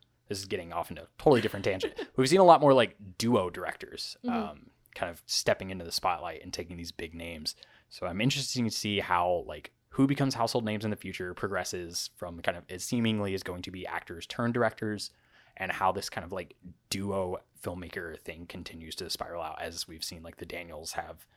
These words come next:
Speaker 1: their
Speaker 2: Mm-hmm.
Speaker 1: huge, massive success. You know, you had the Coen brothers before them, and et cetera, et cetera. And I'm seeing more and more
Speaker 2: Wachowskis.
Speaker 1: duo, yeah, Wachowskis, absolutely. You're seeing more and more duo names kind of pop up. So I'm
Speaker 2: I'm
Speaker 1: interested.
Speaker 2: just
Speaker 1: That is not related at
Speaker 2: excited
Speaker 1: all.
Speaker 2: to watch what Greta Gerwig makes next.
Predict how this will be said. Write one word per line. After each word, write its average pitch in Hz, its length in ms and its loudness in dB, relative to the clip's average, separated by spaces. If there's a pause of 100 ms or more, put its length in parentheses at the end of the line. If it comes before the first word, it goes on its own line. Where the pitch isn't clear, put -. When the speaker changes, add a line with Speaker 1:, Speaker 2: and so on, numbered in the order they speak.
(200)
Speaker 1:
their 226 160 -4
Speaker 2:
Mm-hmm. 190 80 -8
Speaker 1:
huge, 95 200 -6
massive 87 340 -10
success. - 600 -10
You 165 100 -16
know, 160 180 -18
you 147 60 -18
had 147 100 -16
the - 60 -20
Coen 135 260 2
brothers 113 260 2
before 92 240 -12
them, 139 380 0 (440)
and 90 120 -10
et 90 40 -12
cetera, 101 240 0
et 90 60 -4
cetera. 92 160 -4
And 87 80 -6
I'm 90 80 -8
seeing 107 260 -2
more 98 120 0
and 101 140 0
more 101 180 0
Speaker 2:
Wachowskis. 98 160 -8
Speaker 1:
duo, 98 320 -4
yeah, 104 140 0 (140)
Wachowskis, - 540 -6
absolutely. 98 360 -8
You're 104 100 -14
seeing 104 220 -6
more 95 140 -4
and 95 80 -6
more 95 140 -8
duo 90 320 -8
names 82 400 -10
kind - 160 -16
of - 120 -20
pop - 220 -10
up. - 220 -8 (360)
So - 300 -8 (960)
I'm - 80 -8
Speaker 2:
I'm 90 40 -6
Speaker 1:
interested. 90 240 0
Speaker 2:
just 87 80 4
Speaker 1:
That 104 140 6
is 104 100 -2
not 113 140 6
related 95 240 4
at - 20 2
Speaker 2:
excited 87 80 -2
Speaker 1:
all. - 200 -6 (100)
Speaker 2:
to 262 140 -2
watch 190 320 -2
what 196 160 -4
Greta 190 200 -6
Gerwig 170 340 -8
makes - 240 -14
next. - 340 -14